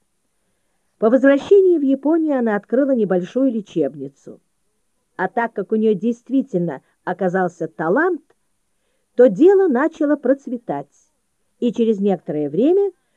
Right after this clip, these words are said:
она смогла нанять нескольких работников. Каждый день со всех концов Японии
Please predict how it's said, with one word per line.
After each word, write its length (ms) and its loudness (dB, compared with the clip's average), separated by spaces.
она 240 -2
смогла 420 -6
нанять 520 -4
нескольких 640 -4
работников. 680 -6
Каждый 400 2
день 400 0
со 200 -6
всех 240 0
концов 400 -2
Японии 680 -2